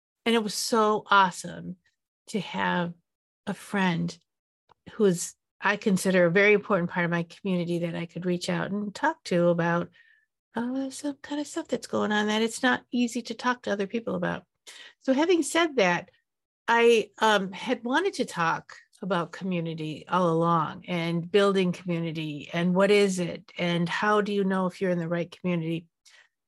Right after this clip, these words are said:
I wanna go back to what I, my friend told me. Things are changing really fast. People are becoming more aware of different things, or they're stressed out, or they're pulling in like little turtles to, um, into their lives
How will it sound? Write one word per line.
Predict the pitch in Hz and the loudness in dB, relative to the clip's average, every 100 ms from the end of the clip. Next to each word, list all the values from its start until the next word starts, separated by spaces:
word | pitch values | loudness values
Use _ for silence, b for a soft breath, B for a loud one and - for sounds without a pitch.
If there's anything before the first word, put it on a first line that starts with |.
| _ - | _ -2
I | |
wanna | 359 | 0
go | 330 | 2
back | 269 233 220 | 4 2 2
to | 202 180 - | -2 -2 -2
what | 202 170 - | 0 0 -2
I, | - - | -10 0
my | 175 | 0
friend | 170 170 160 | 2 0 0
told | 170 | -2
me. | 151 | -2
Things | 156 - 226 226 190 | 0 2 2 2 0
are | 180 | -2
changing | - 190 175 170 170 | -2 -2 -2 -2 0
really | 175 170 175 | 2 2 -2
fast. | 165 - - - - - B B B _ | -6 -8 -8 -8 -14 -16 B B B _
People | - 247 240 208 185 | 2 2 4 4 4
are | 170 170 165 | 2 2 2
becoming | 180 180 190 180 175 | 0 -2 0 2 2
more | 185 170 | 2 2
aware | 170 175 180 | 4 4 4
of | 175 | 2
different | 180 185 175 | -2 -6 -4
things, | 185 180 - | -2 -4 0
or | 254 311 311 | 2 2 2
they're | 220 190 175 | -2 -2 -4
stressed | - 208 190 - | -6 -6 -6 -2
out, | 202 196 175 b b _ _ | 0 2 0 b b _ _
or | 208 214 | 2 4
they're | 208 202 185 180 _ | 4 4 2 0 _
pulling | - 196 190 | -8 -4 -4
in | |
like | 175 170 | -4 -4
little | 175 175 | -4 -6
turtles | - 170 156 165 - B B B _ | -4 -2 -2 -6 -12 B B B _
to, | - 202 185 175 - | -4 2 4 2 0
um, | 180 165 160 - _ | 0 2 -2 -8 _
into | 226 208 208 | -2 0 4
their | 196 | 4
lives | 175 156 147 180 - | 4 0 -6 -10 -14